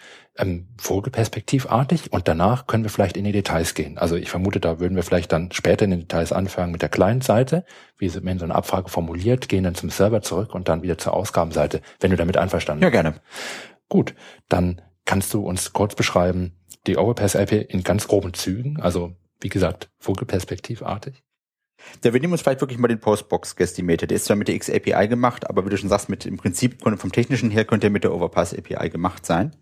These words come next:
Speaker 2: Und die Hydrantenkarte anschließend setzt ja auch tatsächlich auf die Overpass A P I auf. Und, ähm, also es würde zunächst einmal ein, ein Webserver, wir haben ja schon gesehen, eigentlich eine Maschine,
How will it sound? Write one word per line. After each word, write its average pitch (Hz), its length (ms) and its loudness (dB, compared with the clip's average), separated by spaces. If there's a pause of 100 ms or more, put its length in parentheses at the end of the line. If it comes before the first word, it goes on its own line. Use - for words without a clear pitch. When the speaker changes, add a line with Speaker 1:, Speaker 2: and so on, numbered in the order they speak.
(960)
Speaker 2:
Und - 80 -2
die 101 60 6
Hydrantenkarte 95 600 2
anschließend 90 320 -4
setzt - 220 0
ja - 80 2
auch 90 80 -6
tatsächlich 95 480 0
auf - 120 -6
die 90 120 -4
Overpass 85 380 -4
A 85 60 -6
P 90 200 -8
I 80 280 0
auf. 73 340 -2 (960)
Und, 92 680 0
ähm, 82 560 2 (960)
also 90 240 2 (360)
es - 200 -4
würde 113 160 4
zunächst 110 320 4
einmal 101 280 4
ein, 95 360 -4
ein 87 320 -4
Webserver, 120 540 2
wir 95 100 2
haben 90 80 2
ja 90 60 0
schon 95 140 -6
gesehen, 92 260 0
eigentlich 90 220 -4
eine 85 80 -4
Maschine, 101 500 -4